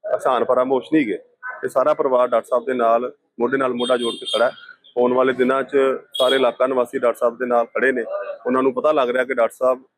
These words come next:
ਕੰਮ ਕਰਦੇ ਨੇ ਔਰ ਇਹਨਾਂ ਦਾ ਤਰੀਕਾ ਕੀ ਹੈ। ਨਹੀਂ ਤੇ ਤੁਹਾਨੂੰ ਪਤਾ ਲੋਕੀ ਕੰਮ ਕਰਦੇ ਕਹਿੰਦੇ, "ਯਾਰ ਇਹਦੀਆਂ ਦੋ ਤਿੰਨ ਜੁੱਤੀਆਂ ਘਸਾਓ, ਤੈਨੂੰ ਪਤਾ ਲੱਗੇ ਵੀ ਮੈਂ ਕੰਮ ਕਰਾਇਆ।"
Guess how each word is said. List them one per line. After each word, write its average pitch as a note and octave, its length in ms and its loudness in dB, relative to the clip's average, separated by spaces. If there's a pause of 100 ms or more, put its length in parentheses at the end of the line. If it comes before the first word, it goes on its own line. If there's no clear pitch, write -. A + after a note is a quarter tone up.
(160)
ਕੰਮ A#2+ 180 -2
ਕਰਦੇ A#2+ 340 0
ਨੇ B2+ 80 0
ਔਰ C3 240 0
ਇਹਨਾਂ C3 160 0
ਦਾ C#3 80 4
ਤਰੀਕਾ C3+ 360 0
ਕੀ A#2 200 -8
ਹੈ। F2 60 -8 (420)
ਨਹੀਂ C3 100 -2
ਤੇ D3 60 0
ਤੁਹਾਨੂੰ C#3 280 0
ਪਤਾ D3 200 2
ਲੋਕੀ D3+ 300 -4
ਕੰਮ C#3 260 -2
ਕਰਦੇ C3+ 280 0
ਕਹਿੰਦੇ, C3+ 220 -2
"ਯਾਰ C#3+ 160 2
ਇਹਦੀਆਂ C#3+ 200 0
ਦੋ B2+ 140 -4
ਤਿੰਨ B2+ 140 -4
ਜੁੱਤੀਆਂ B2+ 260 -6
ਘਸਾਓ, B2 380 -2 (380)
ਤੈਨੂੰ A#2+ 160 -2
ਪਤਾ C#3 200 0
ਲੱਗੇ B2+ 340 0
ਵੀ B2 220 -4
ਮੈਂ A#2+ 220 2
ਕੰਮ A#2+ 240 -2
ਕਰਾਇਆ।" G2+ 340 2